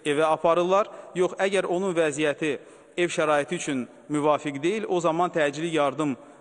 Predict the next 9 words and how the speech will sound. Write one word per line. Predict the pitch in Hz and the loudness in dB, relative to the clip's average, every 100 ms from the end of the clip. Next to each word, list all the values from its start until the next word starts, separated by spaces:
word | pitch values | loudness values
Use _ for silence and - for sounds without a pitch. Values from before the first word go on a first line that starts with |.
| - | -8
ə, | 123 | -6
xidmətinə | 135 139 143 131 131 | -4 -2 -2 -2 -2
məlumat | 135 147 165 180 | 0 2 0 -2
verilir | 214 196 202 180 | -2 -4 -2 -2
və | 156 | 0
təcili | 160 147 135 175 | 0 -2 -2 -2
yardımla | 160 139 147 151 156 | 0 0 -2 -2 -2
qospitalizasiya | 127 - 123 127 120 123 - 104 | -4 -6 -4 -2 -2 -4 -4 -10
olunur. | 92 - | -12 -16